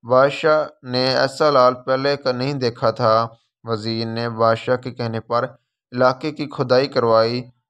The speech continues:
तो मालूम हुआ कि किसान का इलाका जौहरात और दीगर कीमती पत्थरों और मादनियात से भरा पड़ा है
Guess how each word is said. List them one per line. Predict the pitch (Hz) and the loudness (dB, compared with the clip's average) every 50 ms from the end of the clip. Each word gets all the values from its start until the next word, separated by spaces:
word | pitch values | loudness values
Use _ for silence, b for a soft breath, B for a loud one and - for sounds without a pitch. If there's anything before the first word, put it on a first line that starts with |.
| _ _ | _ _
तो | 127 127 | -6 -4
मालूम | 127 127 127 131 139 143 151 | -2 0 0 0 0 -2 -2
हुआ | 147 143 131 127 131 139 | -2 0 2 2 2 2
कि | 135 143 131 | 0 -4 -12
किसान | - - 120 - - 127 131 139 143 147 | -12 -12 -14 -4 -2 0 2 2 0 -2
का | 143 - 135 123 | -2 0 2 2
इलाका | 120 113 117 120 117 120 135 135 127 123 | 2 2 2 2 2 2 -2 -2 -2 -4
जौहरात | 113 123 120 117 117 123 127 139 143 - - | -2 0 0 2 4 4 4 4 2 0 -2
और | - 123 123 123 113 110 | 0 0 0 0 -2 -8
दीगर | 110 120 127 127 135 135 - _ _ 185 180 147 147 143 151 | -6 -4 -2 -2 -2 -4 -8 _ _ -8 -2 -2 0 0 -2
कीमती | 127 92 _ _ - 131 123 123 120 120 123 139 139 | -6 -10 _ _ -10 -10 -8 -8 -10 -10 -8 -8 -8
पत्थरों | 123 98 120 - - - 135 139 143 139 120 | -4 -4 -6 -6 -6 -10 -10 -8 -8 -4 0
और | 120 123 123 127 | 2 2 2 2
मादनियात | 123 120 117 120 113 110 120 120 120 123 123 127 139 139 | 0 0 0 0 2 0 -2 -4 -2 0 0 0 0 0
से | - - 147 151 147 135 | -4 -8 -8 -8 -8 -6
भरा | 127 135 120 120 127 117 | 0 2 2 4 4 2
पड़ा | 113 117 113 117 113 | 2 2 2 2 2
है | 120 117 110 107 110 113 113 113 - | 2 2 2 4 2 2 0 -2 -10